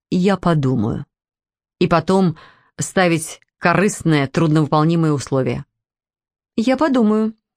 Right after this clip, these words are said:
И про условия тоже. Один миллион долларов нормально? Всего один». «Хорошо, дорогая, я постараюсь».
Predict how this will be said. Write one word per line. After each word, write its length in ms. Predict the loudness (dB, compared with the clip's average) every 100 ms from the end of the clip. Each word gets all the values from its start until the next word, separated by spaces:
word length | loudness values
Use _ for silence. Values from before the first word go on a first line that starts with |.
| _ _ _ _ -4
И 120 | 0
про 180 | 0 0
условия 400 | 0 0 2 0
тоже. 480 | 0 0 -2 -4 -8 _ _ _ _ _ _
Один 340 | -2 2 2
миллион 340 | 4 2 2 2
долларов 420 | 2 2 -2 -2
нормально? 540 | 0 2 2 0 -2 -10 _ _ _ -8
Всего 240 | 0 2
один». 340 | 2 0 -2 -6 _ _ _ _ _ _ _ _ _
«Хорошо, 680 | -10 -4 0 0 -2 0 0
дорогая, 680 | 0 0 0 0 0 -2 -6 _ _ _ -6
я 160 | -4
постараюсь». 920 | -4 -6 -2 0 0 0 -2 -6 -12